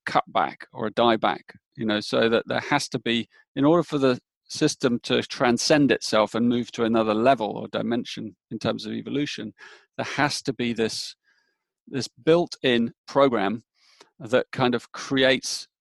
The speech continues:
the decline, in a way, of the old structure in order that the next dimension can come through. And that's sort of, I mean, that's imprinted in life anyway, isn't it? 'Cause we see it in nature. And,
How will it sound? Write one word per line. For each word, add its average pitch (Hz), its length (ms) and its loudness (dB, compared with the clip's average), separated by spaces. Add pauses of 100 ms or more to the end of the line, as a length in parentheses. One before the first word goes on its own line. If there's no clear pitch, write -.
(180)
the 117 140 0
decline, 131 880 2
in 117 160 -6
a 104 40 0
way, 104 380 0
of 113 180 0
the 117 120 0
old 113 460 2
structure - 600 -4 (140)
in 117 80 -2
order 120 260 -2
that 107 220 0 (280)
the 113 100 -2
next - 640 -2 (220)
dimension 107 720 -6 (160)
can 110 160 -10
come 107 260 -8
through. 104 480 -8 (1080)
And 139 180 4
that's 185 220 4
sort 165 240 2
of, - 200 -4 (380)
I 151 120 -6
mean, 175 120 0
that's 196 240 -4
imprinted 127 460 -4
in 107 120 -4
life 113 380 -2
anyway, 123 360 0
isn't 113 180 -4
it? - 100 -10
'Cause - 160 -14
we 123 60 -8
see 156 160 -4
it 135 120 -2
in 107 160 -6
nature. - 460 -4 (680)
And, 110 500 -2